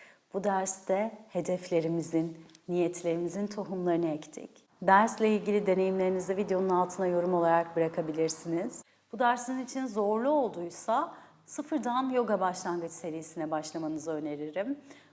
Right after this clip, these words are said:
O serinin linkini açıklama kutusuna bırakıyor olacağım. O da otuz günlük bir yoga yolculuğu. Nasıl yoga pozlarını adım adım temelden itibaren gerçekleştirebileceğinizi öğretiyorum o seride.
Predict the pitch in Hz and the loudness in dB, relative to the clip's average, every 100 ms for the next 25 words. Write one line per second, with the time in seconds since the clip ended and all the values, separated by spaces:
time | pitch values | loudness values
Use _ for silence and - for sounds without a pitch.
0 | _ 277 269 269 233 233 214 208 202 202 | _ -8 -6 -4 -4 -4 -4 -4 -6 -6
1 | 214 196 208 - - 202 202 214 - - | -6 -6 -6 -8 -8 -6 -8 -12 -12 -8
2 | 185 175 165 - 165 151 147 165 196 233 | -4 -2 -4 -4 -6 -4 -6 -4 -4 -4
3 | - - - 262 196 180 - 165 170 160 | -14 -20 -6 -4 -2 -6 -8 -10 -8 -8
4 | 156 160 151 151 151 151 151 143 170 160 | -6 -6 -4 -4 -4 -4 -4 -6 -10 -8
5 | 165 214 269 - 208 190 185 180 180 175 | -6 -4 -4 -6 -4 -4 -4 -4 -4 -6
6 | 175 175 185 214 196 196 190 196 175 180 | -4 -6 -6 -6 -6 -6 -10 -10 -8 -8
7 | 180 202 180 180 180 214 202 - 175 170 | -10 -8 -4 -2 -2 -4 -6 -8 -6 -4
8 | 160 160 185 214 - - - _ 202 196 | -4 -4 -6 -8 -16 -20 -20 _ -2 -2
9 | 202 190 190 185 - 175 170 170 170 175 | -2 -6 -4 -4 -4 -4 -4 -6 -6 -4
10 | 170 165 175 156 151 - 156 147 151 151 | -4 -2 -2 -2 -4 -6 -6 -4 -4 -6
11 | 160 147 143 220 262 | -8 -8 -6 -6 -6